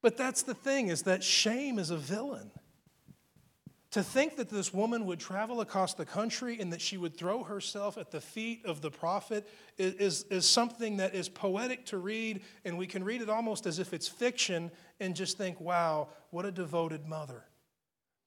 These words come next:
But it's more than just fiction. It's type and shadow. It's example given to us in how to respond to God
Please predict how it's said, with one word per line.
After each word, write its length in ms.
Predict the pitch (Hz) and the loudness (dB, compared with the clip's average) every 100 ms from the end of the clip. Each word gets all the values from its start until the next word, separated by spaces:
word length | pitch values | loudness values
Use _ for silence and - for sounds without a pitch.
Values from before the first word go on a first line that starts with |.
| _ _ _ | _ _ _
But 80 | 196 | 8
it's 180 | 220 214 | 8 8
more 440 | 208 240 294 294 | 4 4 4 0
than 260 | 190 196 185 | 0 0 0
just 420 | 147 214 - - - | 0 0 0 -6 -14
fiction. 720 | - 240 247 - 180 139 135 185 | -4 0 0 0 -2 -6 -8 -6
It's 180 | 185 | -4
type 460 | - - 240 226 170 | -6 -2 0 2 -2
and 160 | 175 165 | -4 -4
shadow. 460 | - 233 226 196 165 | -2 2 4 4 4
It's 140 | 165 | 0
example 580 | 165 131 190 247 247 196 | -4 -2 -2 -2 -2 0
given 300 | 185 208 202 | 2 2 0
to 120 | 185 | 2
us 300 | 208 208 - | 2 4 2
in 80 | 175 | 0
how 240 | 131 220 | 0 2
to 80 | 240 | 4
respond 680 | 208 185 - - 202 220 214 | 2 2 -2 0 0 2 -2
to 80 | 190 | -4
God 340 | 185 214 208 | -2 -2 -2